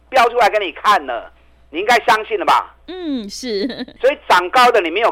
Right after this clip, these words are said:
Speaker 1: 跟上的就不要追了，还没有开始起涨还在底部的，赶快跟着林和燕一起锁定。我现在锁定三档赚大钱底部的股票，要不然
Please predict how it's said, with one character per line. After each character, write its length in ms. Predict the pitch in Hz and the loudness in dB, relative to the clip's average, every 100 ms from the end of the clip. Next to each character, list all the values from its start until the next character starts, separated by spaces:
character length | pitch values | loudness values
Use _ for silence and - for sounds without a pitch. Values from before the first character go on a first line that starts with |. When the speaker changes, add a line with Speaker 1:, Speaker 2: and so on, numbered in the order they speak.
| - | 0
Speaker 1:
跟 240 | 214 208 | -4 -2
上 220 | 220 180 | -2 -2
的 100 | 143 | -4
就 80 | 151 | -10
不 140 | - 160 | -4 0
要 180 | 175 | 2
追 320 | 165 156 156 156 | 0 -4 -2 0
了， 260 | 120 90 _ _ _ _ _ - | -2 -4 _ _ _ _ _ -4
还 160 | 208 | -2
没 60 | 285 | 2
有 100 | 269 | 0
开 160 | 254 254 | 2 0
始 120 | 214 160 | 0 -12
起 200 | - 196 | -12 -2
涨 160 | 170 151 | -2 0
还 80 | 175 | 2
在 160 | 208 | 2
底 180 | 185 131 | 0 -8
部 240 | 156 180 | -6 -4
的， 300 | 143 120 80 - _ _ _ _ - | -2 -2 -4 -14 _ _ _ _ 0
赶 240 | 190 190 | 2 2
快 240 | 226 262 240 | 4 4 4
跟 200 | 262 233 | 2 2
着 120 | 208 | 2
林 120 | 202 | 2
和 80 | 220 | 2
燕 120 | 220 | 2
一 40 | 208 | -2
起 120 | 202 | -10
锁 220 | 185 151 | -4 -4
定。 240 | 180 185 - _ _ _ - | -2 -6 -8 _ _ _ -12
我 120 | 151 | -6
现 80 | 196 | 0
在 160 | 262 240 | 2 2
锁 220 | 165 165 | 2 0
定 200 | 226 180 | -2 -2
三 240 | 214 202 208 | 2 2 2
档 240 | 147 110 90 _ _ _ _ | 2 0 -4 _ _ _ _
赚 240 | - 202 | 0 2
大 180 | 185 180 160 | 4 4 2
钱 280 | 151 165 - | -2 -4 -6
底 120 | 135 | -12
部 140 | 151 | -8
的 100 | 180 | -6
股 200 | - - | -6 -10
票， 360 | - 160 120 - _ _ _ _ _ _ - | -6 -2 -2 -4 _ _ _ _ _ _ -2
要 100 | 269 | 2
不 60 | |
然 80 | 254 | 4